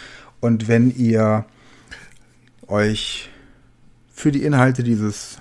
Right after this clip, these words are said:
Podcasts bedanken wollt, weil es euch etwas gebracht hat, weil ihr was mitnehmen konntet, dann freue ich mich, wenn ihr mein Brunnenbauprojekt in Ghana unterstützt. Wir bauen Trinkwasserbrunnen für, ähm, Dörfer in der Volta-Region, wo es kein sauberes Trinkwasser gibt.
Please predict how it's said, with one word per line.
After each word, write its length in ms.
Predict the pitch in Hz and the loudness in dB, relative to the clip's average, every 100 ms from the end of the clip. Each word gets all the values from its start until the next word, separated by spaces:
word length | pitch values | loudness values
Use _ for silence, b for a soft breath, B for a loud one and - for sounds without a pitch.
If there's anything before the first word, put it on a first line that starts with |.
| - | -4
Podcasts 500 | 113 - 104 90 - | -4 -2 -2 -2 -4
bedanken 500 | - 98 139 185 160 | -6 -2 -2 -2 0
wollt, 300 | 143 135 127 | 2 2 2
weil 240 | 104 107 | -2 0
es 180 | 101 - | -4 -6
euch 460 | - 101 - - - - | -10 -10 -10 -16 -16 -16
etwas 320 | - 107 - | -8 -6 -2
gebracht 420 | 127 139 156 - | -2 0 0 0
hat, 140 | 135 | 0
weil 80 | 120 | 2
ihr 100 | 110 | 0
was 140 | 107 - | 0 -2
mitnehmen 420 | 139 139 127 123 | -2 0 2 2
konntet, 400 | 123 117 113 113 B B B B B B | 0 0 -2 -4 B B B B B B
dann 120 | 120 | 0
freue 240 | - 151 | 4 6
ich 80 | 143 | 6
mich, 200 | 147 127 | 4 2
wenn 120 | 127 | 4
ihr 120 | 123 107 | 4 4
mein 240 | 101 101 | 0 -2
Brunnenbauprojekt 1000 | 107 135 160 139 127 127 - 120 110 110 | 2 4 4 4 4 4 2 2 2 2
in 140 | 95 | -6
Ghana 320 | 95 104 160 160 | -2 -2 0 -2
unterstützt. 640 | 156 143 131 143 131 - | 0 0 0 -4 -6 -2
Wir 140 | 120 | 0
bauen 320 | 117 104 101 107 | 0 0 0 -2
Trinkwasserbrunnen 1080 | - 151 143 139 131 131 123 120 120 120 127 B B B B B | -2 -2 0 -2 0 -2 0 0 2 2 -2 B B B B B
für, 560 | - 135 135 131 131 127 B B B B B - | -6 2 4 6 2 -2 B B B B B -16
ähm, 540 | - 117 113 110 107 95 - | -8 -4 0 2 2 -2 0
Dörfer 360 | 113 120 - 104 | 4 4 4 2
in 80 | 107 | 4
der 160 | 98 | 4
Volta-Region, 800 | 110 165 165 147 135 123 127 123 | 4 4 4 2 2 4 4 4
wo 100 | 113 | 4
es 160 | 104 - | 2 0
kein 260 | 110 123 | 0 2
sauberes 440 | 117 110 110 101 - | 6 4 4 0 -2
Trinkwasser 520 | - 151 151 143 135 | -2 0 2 2 2
gibt. 280 | 131 131 | 4 2